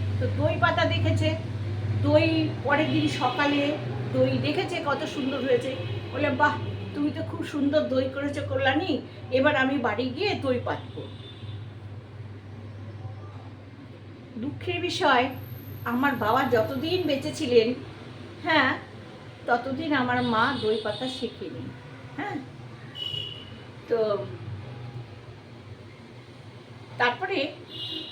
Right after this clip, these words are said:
মা সুন্দর দই পাততে শিখেছে। একদিন দুঃখ করে আমাকে বলেছিল, "তোর বাবা বেঁচে থাকতে আমি দই পাততে পারলাম না, তোর বাবাকে ভালো দই খাওয়াতে পারলাম না।" বাবার সেই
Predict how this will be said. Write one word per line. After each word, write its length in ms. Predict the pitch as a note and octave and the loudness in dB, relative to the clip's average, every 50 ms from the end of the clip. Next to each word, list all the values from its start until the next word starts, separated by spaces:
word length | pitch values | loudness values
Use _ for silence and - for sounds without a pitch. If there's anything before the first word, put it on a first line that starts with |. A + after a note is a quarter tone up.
| - - - - - - - - - - - - - - - - - - - - - - - - - - - - - - - - - - - - - - - - - - - | -14 -16 -16 -18 -18 -18 -16 -16 -16 -16 -16 -16 -18 -18 -18 -16 -16 -18 -16 -18 -18 -16 -16 -16 -16 -16 -16 -16 -16 -16 -18 -16 -18 -18 -18 -18 -18 -18 -18 -18 -20 -14 -12
মা 460 | G#3 G#3+ A3 A3 A3+ A#3 A#3 A#3 G#3+ - - - - - - - - - - - - - - - - - | -8 -2 2 2 4 4 4 2 0 -2 -6 -12 -14 -16 -16 -18 -18 -18 -18 -18 -16 -14 -12 -12 -8 -6
সুন্দর 460 | D4+ D4 D#4 F#4 F4+ F#4 G4 G4 - | -4 -4 -2 -2 -2 0 0 0 0
দই 260 | D4 B3 C#4 C#4+ C#4 | 0 0 0 0 0
পাততে 400 | C4+ C4 B3+ B3+ - - B3+ B3 | 2 2 0 0 0 -4 -4 -6
শিখেছে। 560 | - - - - - - - - - D#3 - - - - - - - - | -4 -6 -6 -4 -4 -4 -4 -4 -4 -4 -6 -6 -14 -20 -20 -20 -12 -8
একদিন 340 | F#3+ A3 G#3+ C4+ C#4+ B3+ B3+ | -8 -6 -4 0 0 2 2
দুঃখ 240 | C#4 C4 - D#4 D4+ | 0 -2 -4 -6 -6
করে 240 | - - C#4 C#4+ | -4 -4 0 0
আমাকে 300 | C#4 B3 B3+ B3 A#3+ C4 | 2 2 2 0 0 -2
বলেছিল, 600 | A#3+ G#3+ G#3+ G3+ A3 B3 B3+ C4 - A#3+ F#3 F3 - - - - - - - - - - | -4 -4 -2 4 6 6 6 4 0 -6 -6 -6 -8 -10 -10 -12 -14 -14 -16 -18 0 4
"তোর 140 | A#3+ B3+ | 4 6
বাবা 260 | B3+ B3 A#3+ B3+ C4 C4 | 8 8 6 6 6 6
বেঁচে 260 | A#3+ B3 B3 C#4+ C4+ | 6 6 6 6 -2
থাকতে 380 | C4 C4 C4+ C4 - - - | -4 -4 -4 -4 -8 -6 -4
আমি 220 | D#4+ C4 B3 C4 - | 0 2 2 2 4
দই 180 | A3+ A3 A#3+ | 4 4 4
পাততে 320 | A#3 A#3+ A#3 A#3+ - - A#3+ | 4 2 0 0 2 2 2
পারলাম 440 | A#3 A#3 A3 A3 A3+ A#3 A#3+ A#3+ B3 | 4 4 4 6 6 6 4 4 2
না, 120 | A#3+ A3 | 0 -2
তোর 180 | - - A#3 G#3+ | -2 -4 -4 -2
বাবাকে 400 | G#3 G3+ G3+ G#3 G#3+ - A#3+ A3+ | 0 0 0 -2 -2 0 -2 -2
ভালো 280 | - G3 F#3 F#3+ G3 | 0 -2 -2 -4 -4
দই 200 | G3 G3+ G#3 A3 | -4 -2 -2 -2
খাওয়াতে 400 | G#3+ - - F#3+ F3+ F3 - G3 | -2 -2 -2 -2 -2 -2 -2 -6
পারলাম 380 | G3 - F3+ D#3+ E3 D#3+ D#3+ D#3+ | -8 -6 -2 0 0 0 0 -2
না।" 80 | G#3 A3 - | -6 -10 -4
বাবার 360 | G#3 G#3+ A#3 B3 C#4 D4 E4 D#4+ D#4+ - | 2 2 4 6 8 6 6 6 2 -2
সেই 240 | E4+ E4 E4 E4 | -2 -2 -2 -4